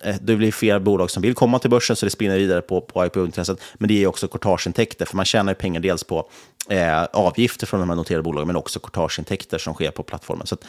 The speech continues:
det är jättelönsamt och väldigt bra. Man verkligen kapitaliserar på ökat börsintresse. Eh, och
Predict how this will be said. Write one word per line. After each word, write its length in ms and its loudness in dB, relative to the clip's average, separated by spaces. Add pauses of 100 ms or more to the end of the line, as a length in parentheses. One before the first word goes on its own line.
(440)
det 140 6
är 160 6
jättelönsamt 720 2
och 80 0
väldigt 160 0
bra. 180 4
Man 200 2
verkligen 280 2
kapitaliserar 560 0
på 180 -2
ökat 320 -2
börsintresse. 520 -4 (1080)
Eh, 320 6
och 180 8